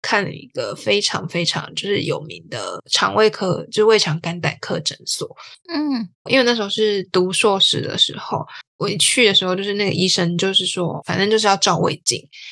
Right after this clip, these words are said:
Speaker 1: 然后他就问我说是要照无痛的，还是就是一样是有健保的，就是说，哦，那就先照有健保的看看。然后比我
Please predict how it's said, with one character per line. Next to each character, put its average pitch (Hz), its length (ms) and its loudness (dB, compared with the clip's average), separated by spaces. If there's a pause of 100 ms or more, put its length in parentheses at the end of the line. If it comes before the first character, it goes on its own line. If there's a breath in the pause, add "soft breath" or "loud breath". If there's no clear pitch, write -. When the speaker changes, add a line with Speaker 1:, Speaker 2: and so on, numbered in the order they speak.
(140 loud breath)
Speaker 1:
然 - 120 0
后 185 60 0
他 208 80 4
就 220 160 4
问 226 220 4
我 - 160 -8
说 185 240 -2
是 180 560 0 (260)
要 202 180 4
照 196 300 2
无 190 240 -2
痛 - 280 -2
的， - 80 -10
还 175 120 -6
是 185 420 0 (180)
就 196 100 0
是 190 160 0
一 143 140 -2
样 180 220 0
是 185 180 -4
有 151 180 -2
健 151 260 -2
保 - 200 -4
的， - 120 -16
就 196 120 -4
是 196 100 0
说， 190 240 -2 (100)
哦， 175 180 0 (100)
那 202 140 2
就 196 160 -2
先 185 240 -2
照 185 160 0
有 - 160 0
健 - 160 0
保 - 180 -4
的 - 80 -12
看 - 160 -8
看。 156 200 -4 (320 loud breath)
然 185 160 4
后 208 400 4 (400)
比 285 140 8
我 349 80 8